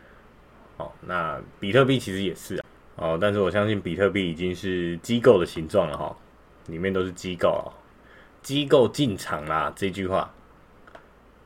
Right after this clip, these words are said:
啊，其实机构早就进场了，他们一直不断的在偷买哦，啊，因为大家就是想说，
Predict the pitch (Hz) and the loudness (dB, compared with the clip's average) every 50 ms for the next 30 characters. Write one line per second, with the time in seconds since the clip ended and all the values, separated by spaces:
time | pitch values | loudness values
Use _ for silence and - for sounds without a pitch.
0 | - - - - 92 90 85 80 80 85 - 110 117 123 131 135 131 143 131 104 | -20 -20 -12 -8 -6 -4 -4 -4 -4 -6 -4 -6 -6 -4 -2 0 4 6 6 6
1 | 92 85 90 95 98 117 104 87 - - 82 82 82 - 78 98 98 98 101 101 | 6 4 2 2 2 0 0 0 -2 -6 -8 -8 -10 -4 -2 0 2 2 2 0
2 | 92 85 78 - - 82 - 98 90 85 85 87 85 - - 87 85 87 90 85 | -2 -4 -8 -8 -6 0 0 0 2 2 -2 -4 -4 -4 -2 0 0 0 0 -4
3 | - 82 80 - - - - - - - - - - - - - - - - - | -6 -10 -12 -14 -16 -18 -20 -20 -20 -20 -20 -20 -20 -20 -20 -20 -20 -20 -20 -20
4 | - - - - - - - 98 113 120 117 139 127 131 131 143 147 135 - - | -20 -20 -16 -14 -12 -6 -2 0 2 6 8 10 10 10 8 6 2 2 0 -2
5 | 85 92 90 117 127 135 139 135 | -2 0 2 4 4 4 4 2